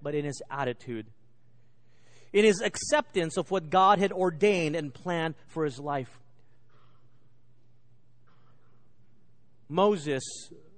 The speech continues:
often readily accepted what God had planned for his life. He perhaps echoes the motto of A W Tozer of "A weak man,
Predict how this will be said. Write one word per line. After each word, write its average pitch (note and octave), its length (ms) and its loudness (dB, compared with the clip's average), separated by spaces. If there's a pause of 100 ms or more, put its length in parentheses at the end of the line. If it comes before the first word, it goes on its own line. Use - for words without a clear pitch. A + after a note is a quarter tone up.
(380)
often E3 420 -2
readily E3 460 0
accepted C3 640 -6 (960)
what C#3 160 -6
God C3+ 220 2
had B2+ 180 -6
planned A#2+ 340 -8
for A2 120 -14
his A2+ 200 -12
life. G#2 320 -12 (1700)
He F3 100 -4
perhaps E3+ 440 2
echoes E3 420 2
the D#3+ 120 -2
motto D#3 560 2
of C#3+ 140 -2
A D#3+ 140 0
W D3 300 0
Tozer D3 400 0
of B2 80 -6
"A C#3 40 0
weak D3 300 -4
man, D3+ 380 -2